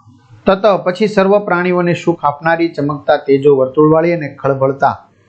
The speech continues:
બરાબર. તો આ રીતનું છે, ગરજતા આકાશવાળી વર્ષા ઋતુ શરૂ થઈ.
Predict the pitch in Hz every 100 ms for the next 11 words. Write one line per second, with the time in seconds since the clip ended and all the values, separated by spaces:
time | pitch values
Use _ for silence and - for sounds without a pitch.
0 | _ - 180 254 202 - 135 160 156 175
1 | 156 185 208 240 156 151 165 - - -
2 | - 175 139 139 175 - 160 147 143 147
3 | 180 147 143 151 127 131 123 104